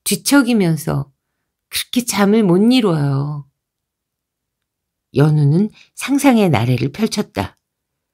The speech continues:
그렇다면 낮잠을 자다 스스로 신음소리를 냈다는 건가?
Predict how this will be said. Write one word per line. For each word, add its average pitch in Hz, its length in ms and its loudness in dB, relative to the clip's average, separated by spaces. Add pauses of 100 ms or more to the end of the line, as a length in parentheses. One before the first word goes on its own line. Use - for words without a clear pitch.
(340)
그렇다면 202 720 0 (580)
낮잠을 233 720 0
자다 175 460 0 (260)
스스로 214 640 2
신음소리를 160 1080 2
냈다는 151 500 2
건가? 120 480 -2